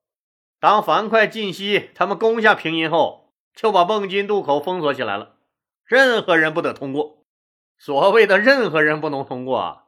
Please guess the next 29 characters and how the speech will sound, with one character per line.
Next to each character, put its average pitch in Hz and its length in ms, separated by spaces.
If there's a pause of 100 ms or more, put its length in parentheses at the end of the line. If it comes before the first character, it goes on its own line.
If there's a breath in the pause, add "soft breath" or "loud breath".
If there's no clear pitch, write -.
那 180 120
实 208 300
际 226 220
上 196 420 (180)
就 214 400
是 139 160
一 196 200
个 202 100
人， 135 380 (680)
居 233 320
心 226 260
叵 147 360
测 233 260
的 165 100
司 240 220
马 220 120
昂， 98 420 (720)
把 113 140
赵 185 260
军 175 220
挡 131 200
在 175 120
了 170 100
黄 160 220
河 156 100
的 175 80
另 196 160
一 123 80
边。 95 240